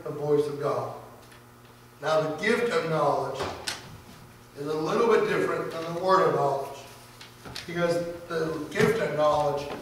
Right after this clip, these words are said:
is for those who have the baptism of the Holy Ghost with evidence of speaking out of other tongues. Can one speak to God without the gift? Absolutely. But what is the purpose of the gifts of the Spirit?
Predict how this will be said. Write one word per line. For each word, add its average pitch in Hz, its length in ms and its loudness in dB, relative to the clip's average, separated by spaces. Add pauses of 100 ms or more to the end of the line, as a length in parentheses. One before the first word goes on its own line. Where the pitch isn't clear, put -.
(100)
is 151 100 -8
for 160 180 -8
those 175 380 4
who - 120 -4
have - 800 0
the 170 100 -4
baptism 170 520 -2
of 160 80 -6
the 156 60 -4
Holy 147 360 -2
Ghost 147 220 -2
with 147 140 -8
evidence 139 360 -4
of 139 60 -12
speaking 139 360 -10
out 135 100 -4
of 139 300 2
other 139 100 -6
tongues. 156 320 2 (1120)
Can 175 240 -4
one 180 240 0
speak 160 400 -4
to 170 80 -4
God 160 420 4
without 160 420 -2
the 185 100 -4
gift? 196 260 -4 (360)
Absolutely. 165 840 -4 (680)
But 175 300 0
what 220 480 6
is - 220 0
the 175 140 0
purpose 175 460 6 (200)
of 180 160 4
the 180 60 4
gifts 165 260 -2
of - 100 -6
the 165 60 -6
Spirit? - 640 2